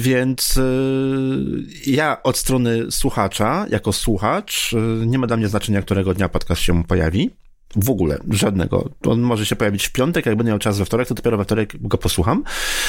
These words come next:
E, natomiast, e, jako twórca, no ja nie, podobnie jak ty nie zauważyłem w ogóle żadnych różnic. Ani w swoim, u mnie trudno mówić o regularności, więc to też jest problem.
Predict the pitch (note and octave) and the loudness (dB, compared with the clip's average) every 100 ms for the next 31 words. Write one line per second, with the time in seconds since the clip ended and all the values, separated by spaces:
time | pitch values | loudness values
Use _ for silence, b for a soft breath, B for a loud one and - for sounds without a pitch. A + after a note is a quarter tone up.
0 | B G#2+ G#2 G#2+ A2+ B2 - C3+ C3 B2 | B 0 2 2 2 0 0 0 0 -2
1 | - - B2 A#2+ A#2 A#2+ A2+ A#2+ - C3 | -4 -2 0 0 0 0 -2 -4 -2 -2
2 | - C#3+ D3 A#2 A#2+ B2 A2+ - A#2 A#2 | 0 -2 0 0 0 -2 -2 0 0 0
3 | A2 A2+ A#2 G#2 G2+ G2+ G#2 G2+ F#2 F#2 | 0 2 0 2 2 2 2 0 2 0
4 | E2+ F2 F2 D#2+ E2 D#2+ - A2 A#2 - | 0 0 0 0 0 0 0 0 0 0
5 | B2 B2+ E3+ G#3 - _ - C#3 C3+ B2 | 0 2 0 -4 -10 _ -4 0 2 2
6 | B2 B2+ A#2 A2+ G#2+ G#2+ G#2+ A#2 B2+ - | 2 2 2 2 0 2 0 0 -2 -2
7 | F2 E2+ E2+ - - F#2 G#2+ F2+ - F2 | -2 -2 -2 -2 -2 0 0 -2 0 0
8 | D#2+ F2+ | 2 0